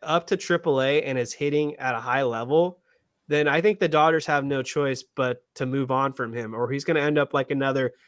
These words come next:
Cody Hosey or Michael Busch, a guy that reaches their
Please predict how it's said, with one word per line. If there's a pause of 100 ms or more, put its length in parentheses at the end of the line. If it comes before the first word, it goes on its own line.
(260)
Cody
Hosey
or
Michael
Busch, (260)
a
guy
that
reaches
their